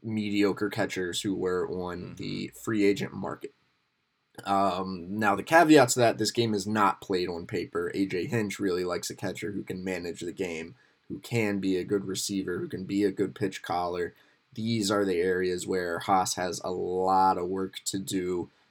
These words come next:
Speaker 1: And so in twenty-one, it was, is he even a major leaguer? Oh, he hit twenty-two bombs. Okay.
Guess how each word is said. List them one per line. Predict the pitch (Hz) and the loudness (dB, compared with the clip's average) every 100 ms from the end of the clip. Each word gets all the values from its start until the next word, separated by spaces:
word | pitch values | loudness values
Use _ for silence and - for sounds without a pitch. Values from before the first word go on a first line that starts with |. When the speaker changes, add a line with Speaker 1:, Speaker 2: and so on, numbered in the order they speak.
| _ | _
Speaker 1:
And | - 87 | -14 -8
so | - 101 92 | -2 0 0
in | 92 92 | 0 -4
twenty-one, | - 120 110 104 104 101 | 0 0 2 2 2 2
it | 95 - | 0 0
was, | 92 85 - - | -2 -2 -4 -4
is | 95 95 | -4 -2
he | 107 | -2
even | 104 104 | 0 -2
a | |
major | 101 98 95 | 0 -2 0
leaguer? | 95 101 - - | 2 2 0 -4
Oh, | 95 101 | 0 0
he | 98 | 0
hit | 107 | -2
twenty-two | - 110 104 98 | -2 -4 -2 -2
bombs. | 98 95 95 - 104 | 0 2 0 -2 -6
Okay. | 95 82 82 | -6 -6 -8